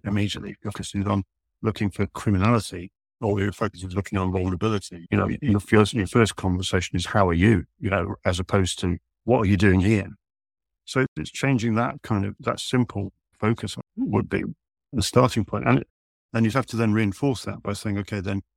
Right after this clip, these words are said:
you, your first reporting is on what's, what evidence was of this." You, if you're talking to a fifteen-year-old on the street at midnight,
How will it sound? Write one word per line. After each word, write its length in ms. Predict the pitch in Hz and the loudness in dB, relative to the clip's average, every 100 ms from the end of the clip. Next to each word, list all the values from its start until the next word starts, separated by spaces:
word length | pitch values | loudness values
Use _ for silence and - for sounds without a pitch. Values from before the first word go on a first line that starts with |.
| _ _ _ _ _ _ _ _ _ | _ _ _ _ _ _ _ _ _
you, 180 | - 107 | -6 -6
your 180 | - 107 | -4 -4
first 360 | - 123 117 - _ _ - | 0 2 2 -2 _ _ -6
reporting 640 | 101 95 143 143 90 90 - - | -6 -2 -2 -2 -6 -10 -12 -6
is 220 | 117 107 - | -4 -2 -2
on 320 | 110 107 113 _ _ _ _ _ _ _ _ - | 0 0 -2 _ _ _ _ _ _ _ _ -6
what's, 320 | 104 156 - | -4 -4 -4
what 160 | 123 - | -6 -4
evidence 380 | 110 113 113 - | -4 -4 -4 -6
was 180 | 95 | -6
of 320 | - 175 110 90 | -8 -8 -8 -6
this." 260 | 95 - - | -6 -8 -6
You, 160 | 95 | -4
if 260 | 123 110 - | -2 -4 -4
you're 120 | 101 | -8
talking 220 | - 123 | -2 0
to 80 | 98 | 0
a 20 | |
fifteen-year-old 800 | 95 127 - 104 98 104 98 - - _ _ 104 | -2 -2 -2 -2 0 -2 -2 -8 -18 _ _ 0
on 100 | 98 | 2
the 80 | |
street 460 | 95 - 117 107 - _ 107 | 0 0 0 0 -6 _ -6
at 100 | 113 _ _ _ _ - | -6 _ _ _ _ 0
midnight, 600 | 107 80 95 87 - | 0 0 -8 -8 -14